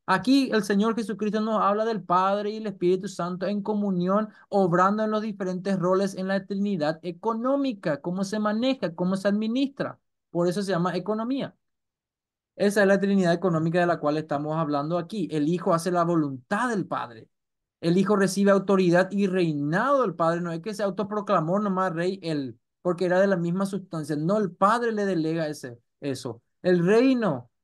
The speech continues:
eh, el reinado del Hijo es subordinado al reinado del Padre. En, en los cielos nuevos y tierra nueva, el re-, el rey es Cristo. El que se sienta en el trono es Cristo.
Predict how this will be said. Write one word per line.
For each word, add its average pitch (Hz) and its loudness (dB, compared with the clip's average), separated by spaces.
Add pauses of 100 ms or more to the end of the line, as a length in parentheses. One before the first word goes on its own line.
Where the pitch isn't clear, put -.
(240)
eh, 165 0
el 175 2
reinado 202 4
del 220 0
Hijo 233 -2
es 214 -2
subordinado 240 0
al 247 2
reinado 208 -2
del 190 -4
Padre. 165 0
En, 156 -8
en 160 -6
los 160 -4
cielos 220 2
nuevos 220 4
y - -6
tierra 220 0
nueva, 220 -2
el 202 -2
re-, 185 -4
el 190 -4
rey 208 0
es 208 -4
Cristo. 247 -2
El 170 0
que 180 -6
se 175 -4
sienta 220 -4
en 220 -2
el 180 -4
trono 226 0
es 214 -6
Cristo. 254 2